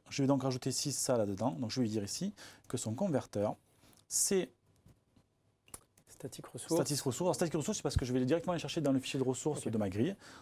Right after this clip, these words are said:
Speaker 1: Donc elle est statique. Et tu vois qu'automatiquement, eh bien, ça m'a enlevé le task et ça m'a tout mis en majuscule.
Speaker 2: C'est merveilleux.
Speaker 1: Vous pouvez encore aller plus loin, hein. Vous pouvez passer des paramètres, hein. Vous pouvez, euh, gérer, euh, le, la localisation,
Speaker 2: La
Speaker 1: ouais.
Speaker 2: culture, et
Speaker 1: La
Speaker 2: ainsi de
Speaker 1: culture,
Speaker 2: suite.
Speaker 1: il y a pas mal de choses à faire.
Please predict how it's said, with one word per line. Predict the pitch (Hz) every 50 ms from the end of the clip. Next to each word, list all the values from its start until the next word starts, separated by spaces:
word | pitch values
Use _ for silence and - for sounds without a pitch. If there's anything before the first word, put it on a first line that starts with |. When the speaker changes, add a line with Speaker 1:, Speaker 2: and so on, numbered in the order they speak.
| - -
Speaker 1:
Donc | 113 -
elle | 120 120
est |
statique. | - - 101 - - 160 - - - - - - - - -
Et | 127
tu | - -
vois | 160 165
qu'automatiquement, | - 156 127 135 127 - - 110 117 120 160 208 - - -
eh | 147 123
bien, | 113 120 131 - - - - - - -
ça | - - 160
m'a | 160 160
enlevé | 156 156 151 151 143 139 143 139
le | 123 117
task | - - - - - _ _ _ _ _ _ -
et | 135
ça | 131 - 135
m'a | 123 120
tout | - 131
mis | 127 139
en | 147
majuscule. | 139 131 117 117 - - - - - - - _ _ _ _ _ _ _ _ - - - - _ _ _ _ _ _ - - - - - _ _ _ _ _
Speaker 2:
C'est | - - 175
merveilleux. | 170 185 175 165 160 156 151 156 143 - - - -
Speaker 1:
Vous | - 135
pouvez | 127 139 151 165
encore | 165 151 143 160 156 151
aller | 151 143
plus | 143 - 147
loin, | 143 160 165
hein. | 156 147 151
Vous | 139
pouvez | 147 - 120
passer | - 117 - - 117
des | 104
paramètres, | - 113 104 104 101 104 107 117 120 123 127 123 - -
hein. | 135 131 127
Vous | 117 104 101
pouvez, | - - 107 101 107 110 117 117 113 104 - - - - - - -
euh, | 113 107 107
gérer, | 104 110 139 139 127 117 127 131 131 131 131 131 127
euh, | 110 104 101 101 104 104 101 98 98 98 98
le, | 98 101 101
la | 113 117
localisation, | 120 113 - 110 107 104 98 - - - 117
Speaker 2:
La | 120
Speaker 1:
ouais. | 127 123
Speaker 2:
culture, | 113 - - - - 151 151 156 156 143
et | 135
Speaker 1:
La |
Speaker 2:
ainsi | 123 120
de | 117
Speaker 1:
culture, | 120 110 - 131
Speaker 2:
suite. | 127 123
Speaker 1:
il |
y | 113
a | 104
pas | 131 127
mal | 127 120
de | 113
choses | - 131 117
à | 113 98
faire. | - 123 110 -